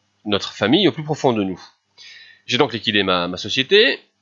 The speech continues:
et je me suis retrouvé donc face au rouleau compresseur administre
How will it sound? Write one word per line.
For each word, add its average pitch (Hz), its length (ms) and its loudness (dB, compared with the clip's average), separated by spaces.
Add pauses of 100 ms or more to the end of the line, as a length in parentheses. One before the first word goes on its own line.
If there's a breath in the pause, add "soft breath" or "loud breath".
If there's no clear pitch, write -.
(280)
et 214 200 4
je 156 80 -4
me 143 60 -4
suis 139 120 -6
retrouvé 127 300 -4
donc 156 160 -2
face - 340 0
au 147 80 -2
rouleau 117 300 2
compresseur 110 600 -4
administre 110 460 -4